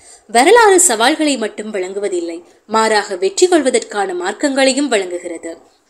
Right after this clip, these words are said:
மக்களின் அடிப்படை உரிமைகளையும் அபிலாஷைகளையும் துண்டாடும் கைங்கரியங்கள் முடக்கிவிடப்பட்டுள்ளன. அவை மலையக சமூகங்களுக்கு எதிராக திரும்புகின்றன. மலையக மக்களின் எந்த ஒரு அடிப்படை உரிமையையும் விட்டுக் கொடுக்காமல்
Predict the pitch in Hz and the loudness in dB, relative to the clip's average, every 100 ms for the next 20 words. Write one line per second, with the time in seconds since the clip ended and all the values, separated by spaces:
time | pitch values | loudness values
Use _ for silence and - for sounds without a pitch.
0 | _ _ 233 254 - 494 381 240 - - | _ _ -4 -2 4 6 6 4 2 2
1 | 311 254 220 254 233 214 196 208 202 254 | 2 2 -2 -4 -2 -2 -4 -6 0 6
2 | 370 359 285 240 226 202 196 208 247 339 | 6 6 2 0 -6 -8 -6 -4 2 2
3 | 262 208 - 190 277 285 214 196 180 220 | 2 -2 -8 -4 -2 -2 -2 -6 -6 -6
4 | 247 247 277 277 202 180 - 220 185 175 | -4 -4 -2 -4 -4 -6 -6 -6 -8 -10
5 | 170 175 - - - - 294 320 269 262 | -10 -16 -20 -20 -20 -4 2 2 2 4
6 | 427 494 480 285 262 262 262 247 226 220 | 4 4 2 2 0 -4 -2 -2 -2 -4
7 | 190 180 349 302 202 - 233 190 180 180 | -6 0 2 2 0 -10 -10 -10 -10 -8
8 | 180 175 175 _ - - 220 285 494 523 | -8 -10 -12 _ -20 -6 0 4 6 6
9 | 466 320 - 277 254 208 214 330 370 285 | 4 2 0 -2 0 0 0 2 2 2
10 | 202 226 294 277 202 185 240 214 190 190 | 0 -2 -2 -2 -2 -4 -6 -6 -6 -8
11 | 175 - 311 - 202 - 190 180 175 | -8 -6 -4 -2 -2 -4 -8 -6 -8